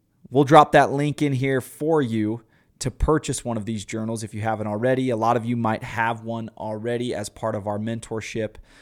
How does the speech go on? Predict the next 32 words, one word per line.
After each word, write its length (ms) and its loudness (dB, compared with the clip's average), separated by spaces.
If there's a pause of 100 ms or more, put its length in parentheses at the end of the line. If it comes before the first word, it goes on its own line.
(240)
um, 360 -6
but 100 -4
we'll 160 -4
go 80 2
ahead 140 4
and 60 -2
drop 200 0
that 140 0
in 80 -2
the 80 -4
link. 240 -6
So 160 -4
here 200 2
we 200 2
go. 320 4 (1600)
Create 380 6
a 20 2
clear 260 0
and 120 -2
specific 420 -6
detailed 380 -2
vision 400 0
for 180 -8
what 160 -2
the 80 -4
next 320 -6
five 320 -4
years 240 -6
looks 380 -8
like 200 -8
for 160 -12
you. 320 -8